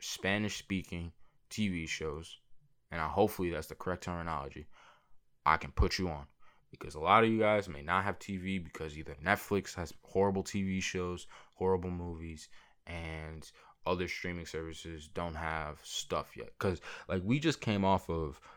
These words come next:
first it was WandaVision, then Falcon and Winter Soldier, then it was Loki, and now it's nothing. Well, no, what if, today is Wednesday, April, April, wow.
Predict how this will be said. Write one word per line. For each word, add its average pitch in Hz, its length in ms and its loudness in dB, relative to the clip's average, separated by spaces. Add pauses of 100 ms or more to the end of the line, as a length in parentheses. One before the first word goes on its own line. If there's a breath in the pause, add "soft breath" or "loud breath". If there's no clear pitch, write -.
(160 loud breath)
first - 280 4
it 87 40 -2
was 76 160 -4
WandaVision, 90 600 4
then 73 120 -6
Falcon 87 420 0
and 78 100 -4
Winter 78 160 -4
Soldier, 80 460 -2
then 71 160 -8
it 67 80 -10
was - 180 -16
Loki, 78 540 -6 (720 soft breath)
and 78 480 -10 (640)
now 82 600 2
it's 80 200 -12
nothing. 76 400 -8
Well, 131 320 6
no, 78 320 0
what 117 180 4
if, 113 320 -2
today 131 280 4
is 92 140 0
Wednesday, 80 840 -6 (120)
April, 73 500 -10 (380)
April, 78 540 2
wow. 71 260 -10